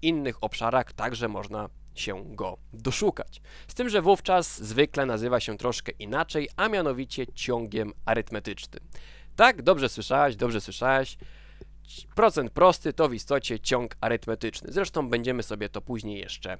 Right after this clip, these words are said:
pokazywać i uzasadniać. No, możemy to jeszcze u-, nazwać jeszcze bardziej ogólnie, typu jakiś przyrost liniowy, czy też wzrost liniowy. Zajmijmy się jednak na początku finansami.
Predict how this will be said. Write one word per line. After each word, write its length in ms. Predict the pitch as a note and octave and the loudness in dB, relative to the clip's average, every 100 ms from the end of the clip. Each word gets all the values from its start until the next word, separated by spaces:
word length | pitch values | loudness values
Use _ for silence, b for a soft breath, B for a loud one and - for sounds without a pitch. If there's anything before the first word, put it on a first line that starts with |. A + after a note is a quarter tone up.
| - | -6
pokazywać 680 | D3 C3 G#2 G2+ F#2+ F2+ - G#2 | -4 -4 -4 -6 -6 -6 -8 -12
i 100 | G2 | -12
uzasadniać. 840 | G#2+ G#2 - G2 F#2+ - - - - - | -10 -8 -4 -6 -6 -12 -16 -18 -16 -10
No, 180 | C4 - - | -10 -10 -4
możemy 400 | G3+ G3 G3+ F#3+ | 0 4 4 4
to 180 | F3+ E3 | 4 4
jeszcze 240 | D#3 E3 - - | 2 -2 -4 -12
u-, 180 | D#3 D#3 | -4 4
nazwać 380 | D3+ C#3 B2 | 4 6 4
jeszcze 240 | A#2+ - G#2+ | 2 -2 4
bardziej 360 | A#2+ C#3+ C3+ | 8 8 6
ogólnie, 540 | C3 C3 C3+ B2+ B2 A2+ | 2 2 2 2 -2 -2
typu 220 | A#2 G#2+ | -4 -4
jakiś 240 | F#2 - | -6 -8
przyrost 560 | - - D#3 F3+ F3 C3+ | -8 -4 0 2 0 -2
liniowy, 460 | C#3+ C#3+ C#3+ C3 A2+ | -4 0 2 0 -4
czy 100 | G#2+ | -6
też 200 | G#2 G2+ | -8 -8
wzrost 460 | G2+ A2 A2+ - - - | -4 -2 -2 -4 -14 -14
liniowy. 420 | G#2+ A#2 G#2+ D2+ - - - - b b b b b | -8 -4 -4 -4 -8 -14 -14 -18 b b b b b
Zajmijmy 360 | F3+ C#4 D#4+ C#4+ | -4 -2 0 -2
się 200 | - E3+ | -2 2
jednak 300 | F#3 F3+ C3 | 2 2 -2
na 120 | A#2+ | -2
początku 760 | A2 G#2+ C#3+ C3 - - C3 A#2+ - | -4 -2 -2 -2 -8 0 0 0 -8
finansami. 600 | - C#3+ A#2+ G#2 E2+ - | -8 -2 -2 -2 -4 -8